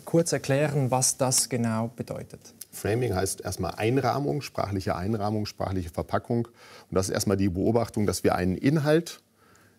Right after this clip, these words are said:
Speaker 2: mit der einen oder anderen Weise sprachlich in ein Kleid einkleiden können, sozusagen. Und ein Beispiel, also wir kennen das alle aus dem Alltag, ist, wenn jemand,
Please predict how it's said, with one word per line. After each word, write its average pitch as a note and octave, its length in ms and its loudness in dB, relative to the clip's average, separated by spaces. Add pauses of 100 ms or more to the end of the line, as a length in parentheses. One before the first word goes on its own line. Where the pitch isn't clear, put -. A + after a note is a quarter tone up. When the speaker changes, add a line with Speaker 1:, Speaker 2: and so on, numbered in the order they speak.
(240)
Speaker 2:
mit A#2+ 220 2
der G#2 340 2
einen C3 380 4
oder G#2+ 320 2
anderen A2 460 2
Weise G2+ 340 2
sprachlich F#2 720 -2
in G#2+ 140 2
ein F2+ 420 0 (140)
Kleid F#2 500 2 (460)
einkleiden F#2 520 2
können, D#2+ 260 -4
sozusagen. D#2 580 -8
Und - 180 -10
ein F#2 220 0
Beispiel, F#2 680 2 (240)
also - 180 -12
wir F2 60 -8
kennen - 180 -6
das F2+ 140 -4
alle F2+ 180 0
aus E2+ 120 -6
dem E2 120 -4
Alltag, F#2 460 2
ist, - 280 -4
wenn F2+ 240 0
jemand, F2 540 -2